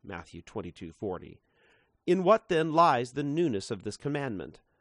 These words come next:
The newness not only at the moment of the pronunciation of these words by the Savior,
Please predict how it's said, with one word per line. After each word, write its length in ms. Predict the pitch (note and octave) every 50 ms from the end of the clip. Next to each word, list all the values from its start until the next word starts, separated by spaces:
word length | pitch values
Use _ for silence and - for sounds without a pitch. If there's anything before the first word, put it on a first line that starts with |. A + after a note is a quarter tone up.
| _ _ _ _
The 100 | - A#2+
newness 420 | C3+ D3+ E3 F3 E3 D#3+ D#3 - -
not 220 | C#3 C3 - - -
only 420 | D#3 D#3 E3+ D3+ A2+ F#2+ F2+ E2
at 180 | F#2+ G#2 - -
the 60 | G#2+
moment 380 | G#2+ B2 C3 B2 A2 G#2 -
of 140 | - A#2+ F#2+
the 80 | - -
pronunciation 800 | - A#2+ B2+ C3+ C3 A#2+ - - A#2 G#2+ A#2 B2 B2+ - - G#2
of 140 | F#2+ F2 E2
these 240 | G#2 G2+ F#2 E2+ F#2
words 420 | A#2 C3+ A#2+ G2 F2+ F#2 F#2+ G2
by 160 | F#2 G#2 G2
the 80 | F2+ F2+
Savior, 560 | - - D3 C3 A2 F#2+ - F2+ D#2+ F2+ -